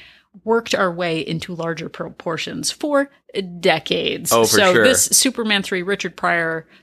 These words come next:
Speaker 1: Donald Weigel tip, uh, really does matter. So that is, uh, that is how I invoke Superman three into my life.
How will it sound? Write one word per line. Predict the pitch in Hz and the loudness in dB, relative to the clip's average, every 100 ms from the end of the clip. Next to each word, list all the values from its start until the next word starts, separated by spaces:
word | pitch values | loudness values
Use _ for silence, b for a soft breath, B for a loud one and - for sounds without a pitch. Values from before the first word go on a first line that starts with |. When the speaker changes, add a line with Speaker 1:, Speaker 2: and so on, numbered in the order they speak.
| _ | _
Speaker 1:
Donald | 208 226 185 165 | 2 2 2 -2
Weigel | 170 165 165 165 156 B B - | -4 -2 -2 -4 -6 B B -2
tip, | - 170 165 - | 2 2 0 -4
uh, | 170 160 - - | -2 -2 -4 -2
really | 180 160 151 | -2 -2 -4
does | - - - | -6 -6 -6
matter. | 185 - - - - | -6 -8 -8 -10 -4
So | - 160 | -2 0
that | 170 185 - | 0 0 0
is, | 175 170 - | -4 -4 -4
uh, | - | -4
that | 202 294 | -4 -2
is | 277 | 0
how | 277 262 | 0 0
I | - 302 269 262 | 0 0 0 -2
invoke | 214 220 226 226 | -4 -2 -4 -4
Superman | - - 240 247 233 | -4 -4 -6 -4 -6
three | - 240 | -8 -10
into | 233 220 | -10 -8
my | 254 262 | -8 -6
life. | 185 185 180 - | -4 -4 -6 -16